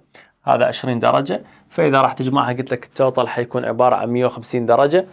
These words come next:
ترك خمسين. يعني حتى هذا الفصل إذا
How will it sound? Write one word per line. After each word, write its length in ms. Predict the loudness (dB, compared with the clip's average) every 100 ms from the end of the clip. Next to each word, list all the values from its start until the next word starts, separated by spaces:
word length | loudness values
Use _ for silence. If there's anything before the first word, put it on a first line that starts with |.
| -20 _ 0
ترك 300 | 2 2 0
خمسين. 520 | -4 -4 -4 -2 2
يعني 180 | 2 0
حتى 300 | -2 0 0
هذا 220 | 2 2
الفصل 340 | 0 -2 0
إذا 360 | 2 4 2